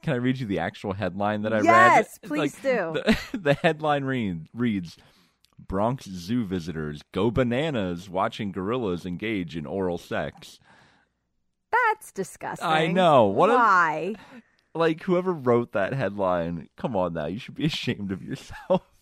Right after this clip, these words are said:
Speaker 2: I guess what else are you gonna
Speaker 1: <laughs> Uh,
Speaker 2: write?
Speaker 1: I mean, it gets your attention. I clicked on it.
Speaker 2: I
Speaker 1: But,
Speaker 2: guess so.
Speaker 1: oh my gosh. It's
Speaker 2: Going
Speaker 1: so rid-
Speaker 2: bananas.
Speaker 1: <laughs> Yeah, they were going bananas.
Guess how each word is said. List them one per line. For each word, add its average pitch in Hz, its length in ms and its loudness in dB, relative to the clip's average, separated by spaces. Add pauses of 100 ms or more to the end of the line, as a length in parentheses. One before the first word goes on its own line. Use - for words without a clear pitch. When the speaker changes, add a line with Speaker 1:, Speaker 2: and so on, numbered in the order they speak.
(520)
Speaker 2:
I 247 100 -2
guess 359 240 -2
what 302 180 2
else 220 200 4
are 330 120 2
you 403 200 2
gonna 392 80 -2
Speaker 1:
<laughs> - 60 -4
Uh, - 20 -4
Speaker 2:
write? 160 400 -4
Speaker 1:
I 123 100 -2
mean, 131 180 0
it 123 120 -4
gets 131 240 -4
your 143 120 -4
attention. 156 440 -4
I 107 140 -4
clicked - 320 -6
on 110 200 0
it. 110 200 -4 (540)
Speaker 2:
I 92 80 -12
Speaker 1:
But, 101 240 2
Speaker 2:
guess - 100 -10
so. 226 480 -6
Speaker 1:
oh 123 240 0
my 95 200 -4
gosh. 95 840 -8 (280)
It's 110 120 -12
Speaker 2:
Going 208 360 -2
Speaker 1:
so 247 100 -4
rid- 247 120 -2
Speaker 2:
bananas. 175 880 -6 (360)
Speaker 1:
<laughs> - 380 -20
Yeah, 73 180 -8
they 80 120 -6
were 92 140 -6
going 82 260 -6
bananas. 80 560 -8